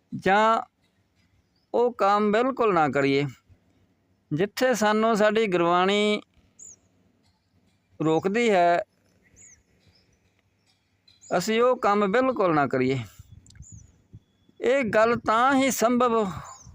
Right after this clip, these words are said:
ਹੋ ਸਕੇਗੀ ਜੇਕਰ ਅਸੀਂ ਆਪ ਗੁਰਬਾਣੀ ਨੂੰ ਪੜ੍ਹ ਕੇ ਸਮਝਾਂਗੇ,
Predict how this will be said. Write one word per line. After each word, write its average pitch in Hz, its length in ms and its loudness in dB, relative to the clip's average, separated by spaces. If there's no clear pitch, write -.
ਹੋ 143 160 0
ਸਕੇਗੀ 220 540 0
ਜੇਕਰ 202 520 0
ਅਸੀਂ 220 460 -2
ਆਪ 170 320 2
ਗੁਰਬਾਣੀ 175 580 0
ਨੂੰ 180 160 0
ਪੜ੍ਹ 185 220 -2
ਕੇ 185 200 -4
ਸਮਝਾਂਗੇ, 180 760 0